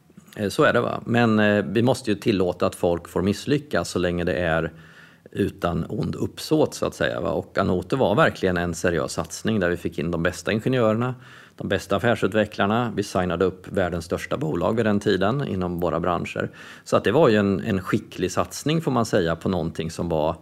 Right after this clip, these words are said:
otroligt nydanande. Eh, men som jag sa tidigare i intervjun, va, det är ju kolossalt svårt att sätta nya koncept och nya produkter på marknaden.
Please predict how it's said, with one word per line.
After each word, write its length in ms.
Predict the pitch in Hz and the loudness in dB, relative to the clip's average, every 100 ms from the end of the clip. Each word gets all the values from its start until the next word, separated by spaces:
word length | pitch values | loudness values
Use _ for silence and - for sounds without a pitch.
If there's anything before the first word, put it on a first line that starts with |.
| - | -8
otroligt 440 | 123 120 101 85 87 | -6 0 2 2 2
nydanande. 800 | 98 87 147 151 104 - - 98 - | 2 4 4 4 4 0 -4 -6 -8
Eh, 200 | - 95 - | -6 -4 -2
men 220 | 107 101 | 0 0
som 180 | - 98 | 0 0
jag 120 | 87 | 0
sa 120 | 98 | 0
tidigare 240 | 87 95 104 | 2 2 4
i 40 | |
intervjun, 280 | 139 135 87 | 4 2 2
va, 100 | 78 | 2
det 200 | 87 - | 2 2
är 20 | |
ju 120 | 90 85 - | 0 -4 -10
kolossalt 640 | - - 98 - 82 82 | -2 0 0 0 -2 -2
svårt 420 | - 120 - - | -4 -2 -2 -2
att 120 | - | -4
sätta 280 | - 87 90 | -2 -2 0
nya 360 | 87 95 82 85 | 0 2 2 -2
koncept 600 | - 90 - 85 - - | -2 -6 -4 -6 -8 -6
och 100 | 87 | -4
nya 220 | 87 82 | -2 -2
produkter 420 | 98 90 - 80 | -2 -4 -4 -8
på 100 | - | -2
marknaden. 580 | 92 90 - 110 92 | -2 -2 -2 0 2